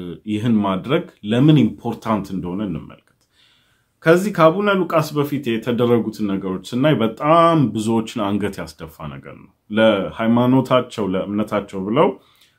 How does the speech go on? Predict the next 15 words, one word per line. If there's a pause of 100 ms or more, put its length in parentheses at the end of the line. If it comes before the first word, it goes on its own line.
(100)
ሲንከራተቱ (100)
የኖሩን
ሰዎች (120)
አንገት
ያስደፋ (100)
ነገር
ነው። (640)
ሃይማኖታቸውን፣
እምነታቸውን (440)
እስኪጠራጠሩ (100)
ድረስ (2000)
ለጠላት (160)
በር
የከፈተ (100)
ነው።